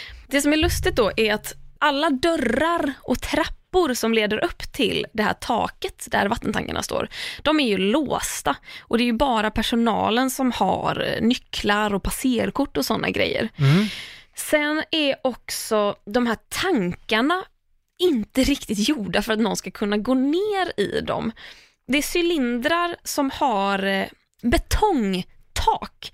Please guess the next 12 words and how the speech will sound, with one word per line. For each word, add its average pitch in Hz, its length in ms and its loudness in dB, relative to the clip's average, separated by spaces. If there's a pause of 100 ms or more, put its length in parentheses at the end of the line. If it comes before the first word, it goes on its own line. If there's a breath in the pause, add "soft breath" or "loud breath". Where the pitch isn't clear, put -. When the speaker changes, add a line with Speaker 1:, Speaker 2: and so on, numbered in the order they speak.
(200 loud breath)
Speaker 1:
som 285 280 2
väger 208 760 0
väldigt 190 640 -2
mycket. - 400 -4 (360 loud breath)
Speaker 2:
De 160 180 6
är 196 80 4
alltså 165 220 0
helt 127 500 -2
stängda? 131 520 2
Speaker 1:
De 311 220 2
är 349 40 2
stängda 240 520 -2